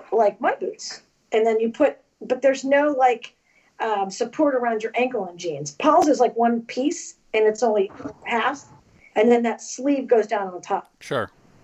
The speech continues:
Speaker 1: And his fit me well. That's why I posed in his. Gene's, I wasn't moving. I looked like a statue. So that was cool, though, 'cause it was, it really puts into perspective what they do on stage,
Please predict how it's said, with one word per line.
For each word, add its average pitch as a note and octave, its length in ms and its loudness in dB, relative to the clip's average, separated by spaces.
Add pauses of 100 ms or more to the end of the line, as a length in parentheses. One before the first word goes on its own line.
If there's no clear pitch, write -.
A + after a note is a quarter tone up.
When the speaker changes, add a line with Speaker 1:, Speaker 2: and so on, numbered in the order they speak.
(240)
Speaker 1:
And G#3 120 -4
his G4+ 180 0
fit - 200 0
me A#3 120 2
well. A#3 200 4
That's G#3+ 200 -4
why G#3 180 0
I A3+ 40 -10
posed C4+ 420 -2
in D#3 120 -14
his. D3 280 -14
Gene's, C4+ 320 0
I A3+ 160 0
wasn't A#3 300 0
moving. G#3+ 260 0 (380)
I A#3 80 2
looked B3 120 2
like B3 120 2
a - 60 -8
statue. G#3 500 -4 (1300)
So F3+ 340 -2 (140)
that C#4 180 4
was A3 100 -6
cool, - 220 -10
though, - 180 -14 (560)
'cause A3 180 0
it A#3+ 100 2
was, G#3+ 220 2 (140)
it A#3+ 140 2
really C4 240 4
puts C4 280 -2
into A#3+ 120 -4
perspective A3+ 600 -2
what G#3 180 0
they A3 180 4
do A3+ 240 2
on A#3 140 -6
stage, C4 500 -4